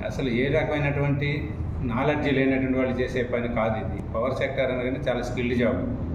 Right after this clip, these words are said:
ఐటీఐ పాస్ అయినటువంటి వాళ్ళు ఉన్నారు కాబట్టి వీళ్ళందరినీ కూడా మా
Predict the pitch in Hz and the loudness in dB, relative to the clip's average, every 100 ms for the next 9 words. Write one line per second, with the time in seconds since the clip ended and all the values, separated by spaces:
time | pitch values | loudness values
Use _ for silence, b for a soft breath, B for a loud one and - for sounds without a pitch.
0 | - 127 139 156 147 135 135 139 131 131 | -2 0 2 2 4 2 2 2 2 2
1 | 127 123 120 113 120 117 127 147 147 123 | 2 2 2 2 2 0 0 0 0 2
2 | 117 139 139 139 139 139 123 117 - B | 2 2 2 0 0 2 2 0 -2 B
3 | B B - - 123 123 | B B -4 -4 -2 0